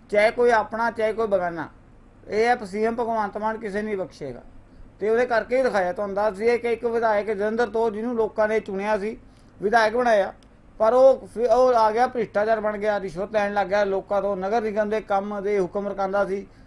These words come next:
ਲੋਕਾਂ ਨੂੰ ਪ-, ਜਦੋਂ ਪਤਾ ਲੱਗਿਆ ਨਹੀਂ ਹਟ ਰਿਹਾ, ਤਾਂ ਲੋਕਾਂ ਨੇ ਇਸ ਦੀ ਸ਼ਿਕਾਇਤ ਕੀਤੀ ਸਿੱਧੀ ਭਗਵੰਤ ਮਾਨ ਸਾਹਿਬ ਨੂੰ। ਤਾਂ ਭਗਵੰਤ ਮਾਨ ਸਾਹਿਬ ਨੂੰ ਜਦੋਂ ਸ਼ੱਕ ਹੋਇਆ, ਤਾਂ ਦੱਸ ਦਈਏ ਪਹਿਲਾਂ ਸਿਕਿਉਰਿਟੀ ਖੋਈ ਗਈ। ਆ, ਤੇ ਜਦੋਂ ਵਿਜੀਲੈਂਸ ਦੀ ਟੀਮ ਨੇ ਸਵੇਰੇ ਰੇਡ ਕੀਤੀ ਰਮਨ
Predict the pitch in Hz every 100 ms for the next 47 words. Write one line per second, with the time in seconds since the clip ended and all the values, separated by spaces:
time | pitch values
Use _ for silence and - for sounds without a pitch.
0 | - - 185 220 262 262 247 240 196 226
1 | 240 226 226 220 226 220 240 226 214 214
2 | 226 208 202 - 214 208 214 202 208 175
3 | 214 180 190 196 190 185 196 208 180 190
4 | 214 220 220 214 170 165 165 170 151 151
5 | 175 165 135 - - - - 202 202 233
6 | 220 202 220 233 202 226 240 226 226 -
7 | 202 214 226 220 233 208 190 220 220 208
8 | 214 - 196 226 202 220 214 226 - -
9 | - - - - 208 190 202 214 220 -
10 | - 196 214 247 226 247 254 240 247 233
11 | 226 226 - 208 220 202 247 220 220 214
12 | 208 208 214